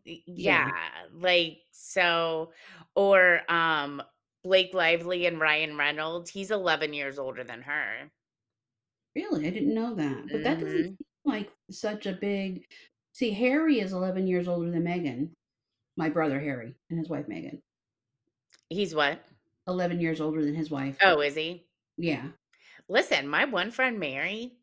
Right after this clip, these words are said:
Speaker 1: she's got this boyfriend she's had for a gajillion years. She's, like, in her late seventies, early eighties.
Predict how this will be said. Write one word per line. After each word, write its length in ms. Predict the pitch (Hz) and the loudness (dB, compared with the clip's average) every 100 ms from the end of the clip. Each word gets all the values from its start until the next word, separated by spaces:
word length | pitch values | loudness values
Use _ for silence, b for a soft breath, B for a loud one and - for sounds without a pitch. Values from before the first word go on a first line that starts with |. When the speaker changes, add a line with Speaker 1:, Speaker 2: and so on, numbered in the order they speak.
| b b b b | b b b b
Speaker 1:
she's 280 | - - 226 | -16 -12 -6
got 320 | 220 247 233 | 0 2 2
this 200 | 214 220 | -2 -6
boyfriend 520 | 220 202 214 226 226 214 | -2 -2 -2 -4 -6 -6
she's 220 | 226 220 | -8 -2
had 400 | 226 220 220 190 | 2 2 0 -2
for 360 | 156 135 123 - | -2 0 -2 -4
a 60 | 160 | -4
gajillion 640 | 139 139 135 151 160 151 | -4 -4 -2 0 -2 -6
years. 280 | 147 151 165 | -6 -6 -6
She's, 260 | 170 160 156 | -8 -6 -2
like, 280 | 139 120 - _ _ | -2 -4 -12 _ _
in 140 | 156 143 | -2 0
her 200 | 135 120 117 | -2 -6 -6
late 280 | 131 135 - | -6 -6 -6
seventies, 800 | 127 127 143 156 170 175 170 - _ b b b b - | -6 -6 -8 -8 -8 -8 -12 -20 _ b b b b 0
early 400 | 156 156 151 143 | 4 4 2 0
eighties. 540 | 139 147 170 180 170 | -2 -2 -6 -6 -8